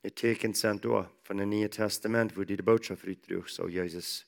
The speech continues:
Maar wie zullen die tekens kennen? En toch, één ding is klaar.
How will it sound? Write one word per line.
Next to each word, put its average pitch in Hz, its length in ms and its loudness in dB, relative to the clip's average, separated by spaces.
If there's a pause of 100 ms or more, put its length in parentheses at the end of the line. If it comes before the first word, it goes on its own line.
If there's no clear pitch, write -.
(720)
Maar 95 120 -2
wie 95 100 -4
zullen 104 300 2
die 95 140 -6
tekens - 420 -4
kennen? 98 440 -4 (1800)
En - 120 -12
toch, 117 300 2
één 120 160 -2
ding 117 220 0
is 107 220 -4
klaar. 90 360 -6